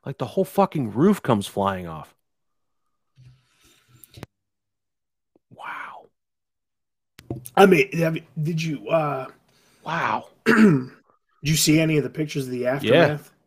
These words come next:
Speaker 2: I mean, there's, there, it's, it's fucking rubble.
Speaker 1: Yeah, uh, there's nothing left.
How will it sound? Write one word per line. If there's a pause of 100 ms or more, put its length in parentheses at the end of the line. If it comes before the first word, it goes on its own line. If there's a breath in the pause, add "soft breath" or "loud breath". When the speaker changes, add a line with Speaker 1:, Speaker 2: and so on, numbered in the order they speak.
(360)
Speaker 2:
I
mean,
there's,
there,
it's, (100)
it's
fucking
rubble.
Speaker 1:
Yeah, (160)
uh,
there's
nothing
left.